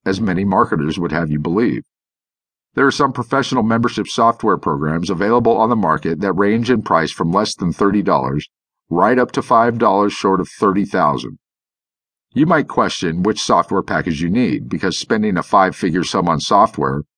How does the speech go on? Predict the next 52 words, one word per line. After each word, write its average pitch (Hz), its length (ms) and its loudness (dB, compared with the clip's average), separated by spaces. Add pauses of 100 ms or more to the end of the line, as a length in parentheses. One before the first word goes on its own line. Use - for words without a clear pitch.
(220)
to 113 80 0
get 113 180 2
a 131 80 4
new 120 160 0
business 120 400 0
off 101 140 0
the 82 80 -4
ground 80 420 0
would 98 140 -4
price 117 320 0
the 104 160 0
average 98 340 0
online 87 460 0
marketer 101 500 2
out 101 220 4
of 104 100 0
the 107 80 2
membership 101 460 -2
game 71 260 -2
before 90 300 -2
they 92 100 2
even 90 300 2
got 95 160 0
started. - 480 -6 (1040)
The 117 140 4
answer 170 280 2
is 107 80 0
that 107 180 0
software 92 600 0
isn't 107 360 0
needed 95 420 -2
to 82 100 -4
set 95 220 0
up - 100 -4
your 92 100 0
membership 104 460 0
site 78 240 -2
at 87 80 -2
all. 95 320 0 (580)
You 98 120 2
don't 107 160 2
need 113 240 2
anything 139 480 0
that 120 100 4
you 95 140 0
wouldn't 123 260 0
use 110 380 2
to - 80 -2
run 92 180 0
your 104 80 2
business 98 400 0
already. 71 460 0